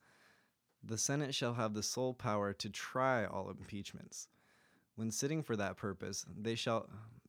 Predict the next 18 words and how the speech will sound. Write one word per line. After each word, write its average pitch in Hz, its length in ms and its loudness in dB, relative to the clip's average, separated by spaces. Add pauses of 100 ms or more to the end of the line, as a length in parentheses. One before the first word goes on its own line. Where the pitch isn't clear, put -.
(140)
be 113 280 0
on 104 260 -2 (100)
oath 131 340 0
or 107 180 -2
affirmation. 98 840 -6 (720)
When 113 120 -2
the 107 80 -2
President 135 440 0
of 117 80 -2
the 113 80 0
United 110 320 0
States 117 340 0
is 95 140 -4
tried, 95 360 -4 (240)
the 117 120 -8
Chief - 440 -2
Justice 110 720 -2
shall 101 400 -2